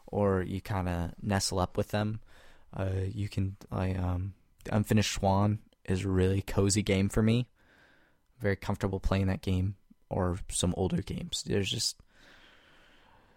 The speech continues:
there, there are games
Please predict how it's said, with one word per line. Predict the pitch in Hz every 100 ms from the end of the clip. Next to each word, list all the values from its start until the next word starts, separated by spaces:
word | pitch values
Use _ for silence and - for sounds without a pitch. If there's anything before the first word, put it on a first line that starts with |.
| _ _ _ - - _
there, | - 123 120 - _ _ _ _ _ _ _ - -
there | 131
are | 131
games | 131 151 160 143